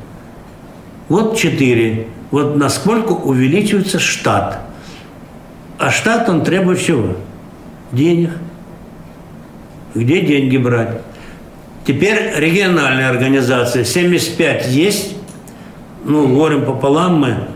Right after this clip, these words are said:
Ну, у нас одна Москва только имеет там штат, по-моему, около тридцати человек. Это очень большой.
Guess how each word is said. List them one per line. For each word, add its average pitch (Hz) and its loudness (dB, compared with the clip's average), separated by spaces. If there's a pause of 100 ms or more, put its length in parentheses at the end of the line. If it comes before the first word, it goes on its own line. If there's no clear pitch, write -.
(480)
Ну, 156 4
у 151 6
нас 135 4
одна 123 2
Москва 127 2
только 135 2
имеет 117 2
там 107 0
штат, 110 -2
по-моему, 110 2
около 107 -2 (220)
тридцати 113 -2
человек. 110 0 (560)
Это 104 -2
очень 110 2
большой. 95 -2